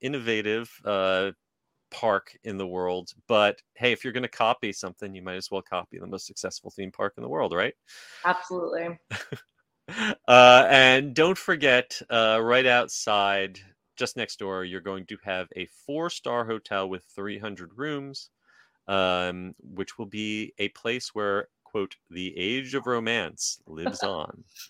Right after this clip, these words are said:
Speaker 2: I love it. Sounds like a turn of the century boardwalk. <laughs>
Speaker 1: Yes, that looks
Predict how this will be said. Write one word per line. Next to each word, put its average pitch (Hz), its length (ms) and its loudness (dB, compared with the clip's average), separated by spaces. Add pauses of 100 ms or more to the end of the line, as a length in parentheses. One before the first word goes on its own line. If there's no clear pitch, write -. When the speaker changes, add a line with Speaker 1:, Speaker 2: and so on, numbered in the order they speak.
Speaker 2:
I 175 140 0
love 214 280 6
it. 185 220 4
Sounds 208 280 4
like 202 100 0
a 180 80 -6
turn 226 320 0
of 220 80 2
the 196 100 -2
century 190 600 -2
boardwalk. 240 540 4 (200)
<laughs> 226 120 -8
Speaker 1:
Yes, 139 400 8
that 127 240 8
looks - 340 4